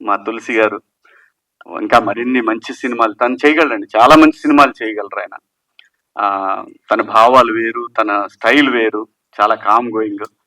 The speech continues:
ఓ మంచి డైరెక్టర్. మీరందరూ రేపు ఫోర్త్న ఈ సినిమాకి థియేటర్కి వచ్చి మిమ్మల్ని రప్పిస్తది,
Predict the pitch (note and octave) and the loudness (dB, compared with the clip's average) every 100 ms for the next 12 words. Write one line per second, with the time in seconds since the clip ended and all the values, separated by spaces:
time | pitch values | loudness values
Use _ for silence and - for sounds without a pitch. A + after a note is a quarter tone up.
0 | _ - - G#2 A#2 C#3 D3 C3 B2+ - | _ -20 -12 -6 -4 -2 2 4 2 -2
1 | C#3 D#3 - A2 G2 A#2+ C3+ C#3 C3 A2 | -4 -4 -6 -4 -2 0 2 2 2 -4
2 | G#2+ G2+ - A#2 A2+ A#2 G#2 G2 - _ | -6 -10 -6 -6 -4 -6 -6 -6 -12 _
3 | _ _ _ - - A2 A2 G#2+ A2+ A2+ | _ _ _ -14 -8 -2 -2 -2 -4 -4
4 | A2+ A2 G#2+ - A2+ G#2 _ _ - C3 | -4 -8 -10 -8 -10 -10 _ _ -2 4
5 | C3+ B2 C3+ - A#2 C#3+ G2+ | 6 6 6 4 4 0 -4